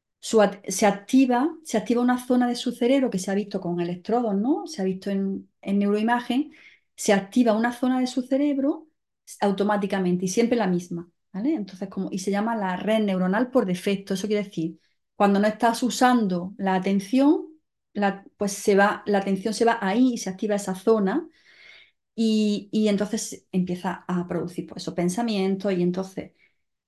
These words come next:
el tema, el tema principal sobre el que trata esa red neuronal por defecto, no sé si alguien se lo puede imaginar o incluso ya lo sabe, es esto que dice el autor, ¿no? El yo, mi, mío.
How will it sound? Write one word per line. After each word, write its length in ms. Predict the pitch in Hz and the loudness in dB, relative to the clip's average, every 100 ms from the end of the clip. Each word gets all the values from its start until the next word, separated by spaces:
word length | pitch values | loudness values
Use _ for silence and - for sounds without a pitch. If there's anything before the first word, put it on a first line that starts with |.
| _ _ | _ _
el 460 | 208 202 202 190 - | 4 6 4 -2 4
tema, 540 | 262 262 196 175 180 _ _ _ _ _ _ _ _ _ _ _ - - | 6 6 2 -2 -8 _ _ _ _ _ _ _ _ _ _ _ -14 0
el 240 | 202 190 | 0 2
tema 460 | 226 233 214 170 - _ | 2 2 2 -2 -6 _
principal 920 | 202 208 196 196 185 214 220 180 180 _ _ _ _ | 0 0 0 -2 0 0 2 0 -4 _ _ _ _
sobre 320 | - 214 196 | -2 2 4
el 120 | 190 190 | 2 2
que 140 | 196 | 0
trata 340 | 185 180 - | 2 2 2
esa 200 | 196 190 214 | 0 0 -2
red 140 | 214 | 0
neuronal 440 | 220 220 220 220 220 | 0 0 0 0 -2
por 160 | 226 | -4
defecto, 760 | 226 - 269 269 - 269 370 _ _ _ _ - | -4 -4 -4 -4 -2 -2 -4 _ _ _ _ -6
no 140 | 196 | -4
sé 120 | 202 | -4
si 140 | 196 202 | -2 0
alguien 240 | 190 196 | 0 0
se 120 | 196 | 0
lo 100 | 202 | -2
puede 400 | 185 185 185 - - | 0 0 0 -2 -2
imaginar 460 | 202 196 196 196 | 0 0 0 0
o 40 | 202 | 0
incluso 280 | 185 185 185 | 0 0 2
ya 100 | 175 | 2
lo 100 | 175 | 0
sabe, 460 | - 262 180 180 - _ _ _ _ _ _ _ _ _ _ _ _ _ _ _ _ | -2 -2 -2 -4 -12 _ _ _ _ _ _ _ _ _ _ _ _ _ _ _ _
es 200 | 202 190 | -2 2
esto 240 | 196 196 | 0 0
que 100 | 202 | 0
dice 300 | 196 196 - | 0 0 0
el 80 | 196 | 2
autor, 380 | 180 180 277 214 | 2 4 2 4
¿no? 220 | 202 262 | 2 -2
El 240 | 202 190 175 | -2 -4 -2
yo, 400 | 196 202 202 208 | 0 0 0 -2
mi, 320 | 202 202 196 | -2 0 0
mío. 400 | 220 285 185 175 | 4 2 2 -4